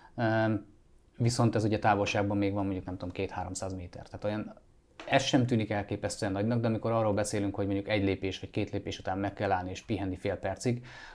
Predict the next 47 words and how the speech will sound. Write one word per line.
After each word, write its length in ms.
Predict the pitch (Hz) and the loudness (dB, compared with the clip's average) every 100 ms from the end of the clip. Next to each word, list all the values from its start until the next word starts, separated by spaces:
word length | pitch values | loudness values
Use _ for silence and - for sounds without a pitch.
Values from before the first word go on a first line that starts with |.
| - | -8
akkor 240 | 117 120 | -4 -2
ott 120 | 110 | -2
iszonyatosan 600 | - - 110 104 120 110 | -2 -2 -2 -2 -4 -2
gyorsan 360 | 107 104 - 98 | 0 0 -2 -4
tud 120 | 98 | -4
telni 240 | - 101 101 | -4 -2 -2
az 100 | 98 | -2
idő, 320 | 110 127 123 - - - | 0 0 -4 -16 -20 -14
és 100 | - | -2
az 100 | 113 | 0
ember 200 | 107 101 | 2 0
ezt 120 | 101 104 | -2 -4
az 80 | |
időtelést, 500 | 104 101 101 95 95 | -4 -4 -4 -6 -6
ezt 120 | 98 - | -8 -8
nem 120 | 98 | -8
érzi. 320 | 98 110 - - | -8 -12 -14 -20
Ha 180 | - 113 | -8 -6
csak 160 | 110 | -4
nem 120 | - 101 | 0 0
néz 180 | 98 | 0
folyamatosan 460 | - 101 95 - 95 | 0 0 0 -4 -6
az 80 | 101 | -4
órájára, 380 | 98 107 107 104 | -2 -2 -2 -2
de 80 | |
ehhez 180 | 101 104 | -2 -4
ugye 140 | 110 117 | -6 -6
tisztának 460 | 104 - 92 92 | -8 -8 -10 -10
ott 100 | - | -12
kell 140 | - 95 | -8 -4
lenni. 360 | 107 120 120 - - - - - - | 2 2 2 -6 -18 -20 -20 -12 2
Ráadásul, 420 | 113 113 - 110 | 4 4 2 0
amikor 240 | 104 101 | 0 0
tényleg 220 | - 107 | 2 2
ennyire 280 | 107 113 107 | 4 4 2
közel 260 | 113 107 104 | 0 0 2
vagy 140 | 101 | 2
a 60 | 101 | -2
kapujában 480 | 107 113 101 95 101 | -4 -2 -2 0 0
annak, 240 | 101 - | -2 -2
hogy, 220 | 98 - | -4 -4
hogy 220 | - 104 101 | -6 -2 -2
egy 160 | - | -4
célt 320 | - 107 98 | -4 -2 -2
nem 120 | 104 101 | -2 -6
sokára 300 | - 101 98 | -2 -2 -2
megvalósítasz, 840 | 98 101 107 - 113 120 - - | -2 -2 -2 -4 -2 -2 -2 -8